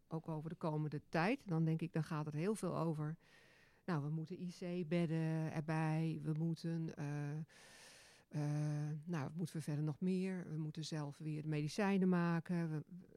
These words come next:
eh, hè, iedereen klampt zich vast aan het idee dat er mogelijk een vaccin komt.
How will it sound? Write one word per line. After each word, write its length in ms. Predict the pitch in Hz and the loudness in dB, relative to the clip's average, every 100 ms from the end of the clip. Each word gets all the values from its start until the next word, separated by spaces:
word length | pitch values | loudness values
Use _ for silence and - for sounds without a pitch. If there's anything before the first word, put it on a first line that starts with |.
| - - - - | -20 -20 -18 -8
eh, 100 | 208 | -6
hè, 60 | |
iedereen 400 | 185 165 160 156 | -4 -4 -4 -6
klampt 260 | 175 170 151 | -6 -6 -6
zich 180 | - - | -10 -8
vast 300 | 170 156 - | -6 -6 -6
aan 180 | 156 | -4
het 220 | 156 - - | -2 -4 -8
idee 360 | 160 147 147 147 | -4 -2 -2 -2
dat 140 | 143 | -4
er 140 | 135 131 _ _ | -8 -10 _ _
mogelijk 440 | 156 147 147 156 | 2 2 0 -4
een 80 | 147 | -6
vaccin 500 | - 156 - 208 214 | -6 -8 -2 0 0
komt. 380 | 208 196 196 | -2 -4 -4